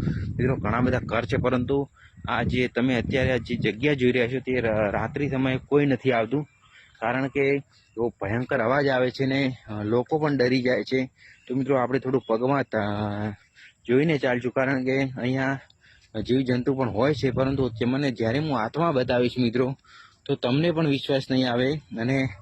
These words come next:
તમે જોઈ લો મિત્રો, આત્માનું નામ લેતા જ તો મારું મોબાઈલમાં બ્લર થઈ જાય છે. તો મિત્રો અહીંયાથી થોડા દૂર જઈએ એટલે ત્યાં થોડો અવાજ આ વધે છે મિત્રો, નજીક જઈએ એમ, એટલે આપણે થોડું ધ્યાન રાખીને જશું.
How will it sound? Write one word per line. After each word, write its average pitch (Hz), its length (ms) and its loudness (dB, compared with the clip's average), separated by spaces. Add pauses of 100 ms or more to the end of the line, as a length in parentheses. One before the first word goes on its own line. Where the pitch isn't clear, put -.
(520)
તમે 127 120 2
જોઈ 139 220 4
લો 147 80 4
મિત્રો, 135 220 4
આત્માનું 165 480 2
નામ 160 200 0
લેતા 147 240 2
જ 147 40 -2
તો 156 100 2
મારું 135 280 2
મોબાઈલમાં 135 480 0
બ્લર 131 180 2
થઈ 131 200 0
જાય 117 220 2
છે. 147 280 -2 (600)
તો 135 80 -2
મિત્રો 151 240 0
અહીંયાથી 147 460 -2
થોડા 131 380 0
દૂર 160 180 0
જઈએ 139 380 2
એટલે 143 260 2
ત્યાં 139 500 0
થોડો 131 220 0
અવાજ 135 320 4
આ 131 60 4
વધે 110 320 2
છે 131 100 0
મિત્રો, 127 300 2
નજીક 117 300 0
જઈએ 120 300 0
એમ, 175 140 -2 (640)
એટલે 113 200 -2
આપણે 120 280 -2
થોડું 123 240 -2
ધ્યાન 120 280 -2
રાખીને 123 380 0
જશું. 139 440 0